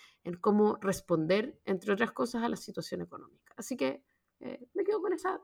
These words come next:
discreta buena noticia que no anuncia, eh, ninguna maravilla, pero que es un, uf, nos salvamos.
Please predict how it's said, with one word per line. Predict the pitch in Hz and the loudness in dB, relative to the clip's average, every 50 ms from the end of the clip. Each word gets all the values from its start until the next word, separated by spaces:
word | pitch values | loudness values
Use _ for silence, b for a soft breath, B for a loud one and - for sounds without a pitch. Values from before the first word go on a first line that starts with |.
| _ _ | _ _
discreta | 240 - - - 320 302 262 - - - - - | 0 0 4 4 4 4 4 2 0 0 -2 -4
buena | _ 233 269 285 277 285 | _ -4 -2 -2 -2 -2
noticia | 285 262 226 226 - - 254 269 302 339 b b b b b b _ | -2 -2 -4 -4 -4 -2 -4 -4 -4 -6 b b b b b b _
que | - 262 | 4 6
no | 240 247 | 8 8
anuncia, | 247 254 262 247 254 - 262 240 226 208 B B B B B _ - | 8 8 6 4 4 4 4 4 4 2 B B B B B _ 0
eh, | 214 202 196 185 185 190 | 2 4 4 4 2 2
ninguna | 190 208 202 190 240 254 | 0 0 6 6 8 8
maravilla, | 254 254 247 254 254 262 269 262 302 311 311 | 8 6 6 6 6 6 6 4 4 2 2
pero | 294 262 262 240 | 4 4 4 4
que | 233 233 214 220 - 233 233 _ _ _ _ _ _ _ _ _ _ | 4 4 2 2 -2 -6 -12 _ _ _ _ _ _ _ _ _ _
es | - 208 | -2 0
un, | 208 220 226 220 208 202 196 190 180 180 175 175 b b b b b b b b b b b b b b - | 4 4 4 4 4 2 0 0 -2 -2 -6 -8 b b b b b b b b b b b b b b 6
uf, | - - - - - - - - _ - - _ - | 6 8 8 6 2 -10 -16 -18 _ -18 -16 _ 2
nos | 220 208 | 2 6
salvamos. | - 233 214 165 - 147 151 - | 8 6 6 6 2 -2 -6 -10